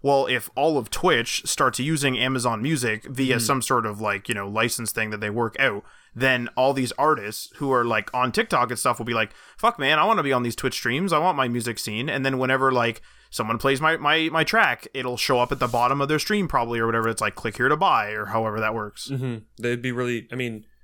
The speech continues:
Speaker 2: from a user perspective, it could probably be fairly easy to implement something like that. And they are shutting down the Twitch Sings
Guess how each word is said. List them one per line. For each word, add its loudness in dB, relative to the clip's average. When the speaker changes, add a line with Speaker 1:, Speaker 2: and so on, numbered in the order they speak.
Speaker 2:
from -10
a -4
user -6
perspective, -6
it -12
could -6
probably -2
be -8
fairly -4
easy -10
to -12
implement -6
something -10
like -14
that. -6
And 0
they 0
are 2
shutting 0
down -2
the -4
Twitch -6
Sings -6